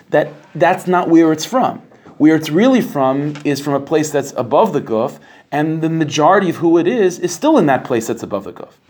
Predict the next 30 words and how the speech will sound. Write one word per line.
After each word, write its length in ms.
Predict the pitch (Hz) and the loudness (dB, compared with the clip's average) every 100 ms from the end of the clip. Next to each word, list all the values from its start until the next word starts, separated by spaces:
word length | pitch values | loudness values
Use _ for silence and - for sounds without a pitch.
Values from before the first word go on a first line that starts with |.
| - - - - - | -20 -20 -20 -12 0
This 200 | 185 214 | 0 0
is 120 | 175 | -6
why 320 | 131 127 139 | -2 0 2
Yaakov 400 | 127 139 147 135 | 2 -2 -2 -4
Avinu 160 | 135 127 | -2 -4
was 180 | 110 | -4
not 200 | 127 127 | -4 -8
satisfied 800 | - 127 131 131 - - - - _ - _ | -6 -4 -2 -4 -10 -12 -12 -12 _ -20 _
for 100 | 117 | -6
Yosef 440 | 120 143 135 110 | -4 -4 -6 -12
just 240 | - 120 - | -8 -8 -8
to 80 | 120 | -12
say, 340 | - 156 131 | -4 -2 -2
"Yes, 440 | - 123 120 - - | -2 -4 -4 -8 -14
I'll, 260 | - 113 110 - | -8 -6 -8 -6
I'll 120 | 110 | -6
bring 220 | 110 117 117 | -4 -6 -6
you 80 | |
to 100 | 113 | -4
Eretz 200 | 107 101 | -4 -6
Yisrael." 400 | 107 - - - - - - | -8 -10 -14 -14 -18 -20 -10
He 140 | 127 | -6
needs 320 | 139 185 147 | -4 -6 -6
Yosef 360 | 131 156 - 120 | -4 -4 -4 -10
to 100 | 113 | -10
take 240 | 123 113 | -8 -6
an 180 | 110 110 | -6 -4
oath. 400 | 113 95 - - _ _ | -4 -4 -8 -20 _ _
Why? 380 | 101 92 101 - _ - - - - | -12 -10 -10 -12 _ -20 -20 -20 -14
Because, 480 | - - 147 143 | -12 -4 -2 -4